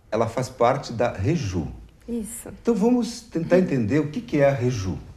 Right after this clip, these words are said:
Speaker 2: Então, agradeço o convite, né? A Univat sempre nos dando esse espaço pra partilhar das nossas causas. A reju, ela é a Rede Ecumênica da Juventude.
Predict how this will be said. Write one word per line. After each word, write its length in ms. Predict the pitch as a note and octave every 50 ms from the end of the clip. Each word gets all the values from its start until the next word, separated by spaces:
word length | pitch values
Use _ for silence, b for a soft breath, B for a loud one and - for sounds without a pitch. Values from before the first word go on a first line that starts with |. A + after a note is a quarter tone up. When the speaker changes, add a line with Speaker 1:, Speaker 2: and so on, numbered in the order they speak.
| - - - - B B B B B B B B B B B B B B B B -
Speaker 2:
Então, 460 | - A3+ - - B3 G#3+ G#3+ G#3+ B3
agradeço 600 | C4 B3 A3+ A#3+ A#3 A3 F#3+ G#3 G#3 B3 B3 -
o 20 | B3+
convite, 600 | - A#3+ G#3+ G3+ F#3+ G3+ G#3 A#3 - - - A#3+
né? 200 | G#3+ G3+ G3+ G3+
A 20 |
Univat 400 | G3+ G3+ G3+ F#3+ G3+ G3 G3 -
sempre 300 | - A3 G3+ G3+ - A3+
nos 120 | A3 G#3
dando 200 | G3+ G3+ G#3 G#3
esse 180 | G#3 G#3 - -
espaço 480 | - - - G3+ F3+ F3+ G3+ G3+ - G#3+
pra 180 | - - G3
partilhar 640 | G3 - G3+ F#3+ G3 F#3+ - A3 F#3+ F3+ F3 F#3 G3+
das 140 | F#3+ G#3 G3+
nossas 400 | G3+ F#3+ F#3+ - G3+ G3 G3 -
causas. 460 | - - A#3+ F3+ G#3 A#3 A#3 A3 G3+ - - B B B B B B B B
A 100 | G#3 A3+
reju, 420 | A#3 C4 C4 B3 G#3 G#3+ A#3+ C4
ela 260 | C4 C4 B3+ B3 A#3+
é 20 | A#3
a 20 |
Rede 300 | A3 A#3 A#3 B3 A#3 C#4
Ecumênica 520 | C4+ - C4+ B3 A#3 A3+ A3+ A#3 A#3 B3
da 140 | A3 G#3+ G#3+
Juventude. 720 | A3 A3 A3 A3 A#3+ C4 C4 B3+ - G3+ F#3+ F#3 F3+ G#3+